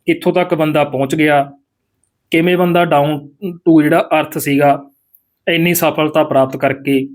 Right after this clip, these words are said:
ਬੰਦਾ ਪਿੰਡ 'ਚ ਬੈਠਾ ਰਿਹਾ, ਆਮ ਲੋਕਾਂ ਵਾਂਗ ਜਿਹੜਾ ਉਹ ਵਿਚਰਦਾ ਸੀਗਾ। ਜਦੋਂ ਉਹਦੀ ਡੈਥ ਹੋਈ ਹੈ ਤਾਂ ਚੱਪਲ ਵੀ ਸੌ ਰੁਪਏ ਵਾਲੀ ਜਿਹੜੀ ਪਾਈ ਹੋਈ ਸੀ।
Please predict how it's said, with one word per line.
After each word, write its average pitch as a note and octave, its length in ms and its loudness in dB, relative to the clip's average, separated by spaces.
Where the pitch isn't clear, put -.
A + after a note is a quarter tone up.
ਬੰਦਾ C3+ 420 2
ਪਿੰਡ D3 200 -2
'ਚ C3+ 100 -6
ਬੈਠਾ C3 280 -4
ਰਿਹਾ, C3 260 0
ਆਮ F3 280 2
ਲੋਕਾਂ F3 400 2
ਵਾਂਗ C3+ 340 0
ਜਿਹੜਾ C#3+ 220 2
ਉਹ D3 200 2
ਵਿਚਰਦਾ C3+ 380 -2
ਸੀਗਾ। C3 320 -4
ਜਦੋਂ D3 180 2
ਉਹਦੀ D#3+ 120 4
ਡੈਥ C#3+ 300 -2
ਹੋਈ D3 180 4
ਹੈ D3 40 4
ਤਾਂ D3 160 0
ਚੱਪਲ D#3 360 0
ਵੀ D3+ 160 2
ਸੌ D#3 260 -2
ਰੁਪਏ D3 240 0
ਵਾਲੀ C#3+ 180 2
ਜਿਹੜੀ C#3 200 2
ਪਾਈ C3 240 0
ਹੋਈ B2 140 -4
ਸੀ। B2+ 200 -6